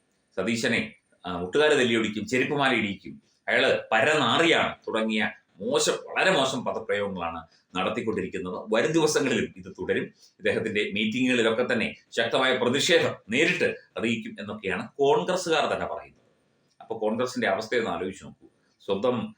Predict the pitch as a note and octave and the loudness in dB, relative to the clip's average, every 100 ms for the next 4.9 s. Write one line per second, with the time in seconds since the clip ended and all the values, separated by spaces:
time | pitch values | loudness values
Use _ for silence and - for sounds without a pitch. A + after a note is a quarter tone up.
0 | _ - D#2 - F#2+ A#2+ A2 G#2+ F#2+ G#2+ | _ -8 -6 0 0 0 0 0 0 -2
1 | A#2 A#2+ A2+ G2 F2 G2 G2 F#2+ E2+ G#2+ | 0 0 0 0 0 0 0 -2 -4 -4
2 | G#2 - - F2 B2+ D3 C3+ F#2+ F#2+ G#2 | -6 -12 -10 -2 -2 -2 -6 -6 -2 -2
3 | A2 D#2+ - - - _ - F#2+ A2 C3+ | -2 -4 -8 -14 -16 _ -2 0 0 0
4 | A#2+ G#2 F#2+ C3 F#3 A2 - F#2 - | 2 2 0 2 2 2 -2 -6 -8